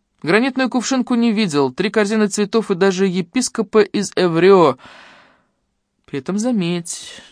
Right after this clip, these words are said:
ни один человек не пришёл в сапогах, не тот уровень". "Кстати, о сапогах. Я виделся в комиссариате с Лувелем, он всё организовал, завтра получим первые результаты".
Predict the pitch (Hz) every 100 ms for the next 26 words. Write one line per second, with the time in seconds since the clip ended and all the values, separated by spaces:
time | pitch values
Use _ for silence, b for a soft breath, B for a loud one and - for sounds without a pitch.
0 | - 135 139 208 - 254 226 220 - 220
1 | 214 214 196 180 - 196 196 156 135 131
2 | - - 151 151 139 139 151 175 170 _
3 | _ _ _ _ _ _ - B B -
4 | 170 175 165 170 196 185 - B B B
5 | 156 185 208 214 214 202 180 180 180 196
6 | 196 190 190 - 208 285 202 143 131 _
7 | - 180 240 233 262 262 254 165 151 190
8 | 208 233 233 214 214 214 233 226 240 139
9 | 123